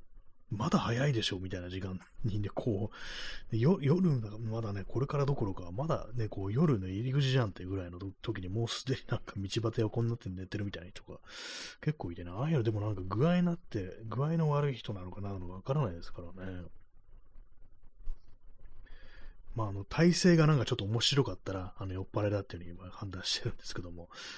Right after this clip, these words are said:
私見た人はなんかあの、片足をね、なんかあの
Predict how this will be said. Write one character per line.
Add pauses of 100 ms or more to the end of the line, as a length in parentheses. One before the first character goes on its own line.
(220)
私
見
た
人
は
な
ん
か
あ
の、
片
足
を
ね、
な
ん
か
あ
の